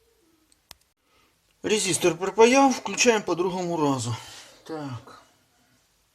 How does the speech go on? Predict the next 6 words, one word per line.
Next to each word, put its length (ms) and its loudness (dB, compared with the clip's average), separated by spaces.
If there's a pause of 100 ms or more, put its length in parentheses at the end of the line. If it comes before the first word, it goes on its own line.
(1900)
Напруга. 520 -14 (1700)
О, 220 -2 (1000)
це 240 0
інша 220 2
справа. 520 8 (1400)
Значить, 680 0